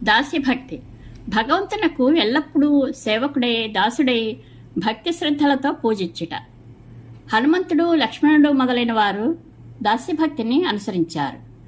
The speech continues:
ఎనిమిదవది సఖ్యభక్తి. సఖ్యం అనగా స్నేహం.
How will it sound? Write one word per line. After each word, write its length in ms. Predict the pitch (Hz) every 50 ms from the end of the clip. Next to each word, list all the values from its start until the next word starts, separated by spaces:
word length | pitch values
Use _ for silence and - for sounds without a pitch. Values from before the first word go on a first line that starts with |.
| - - - - - - - - - - - - 214
ఎనిమిదవది 680 | 226 254 311 349 381 440 381 330 269 240 269 294 381
సఖ్యభక్తి. 840 | - - 233 190 - - - 285 262 - 254 208 - - - 151 - - - - - - - - -
సఖ్యం 400 | - 220 214 - - - 370 440 466 - -
అనగా 320 | 254 277 294 285 277 269 320
స్నేహం. 480 | - - 208 196 190 190 190 165 156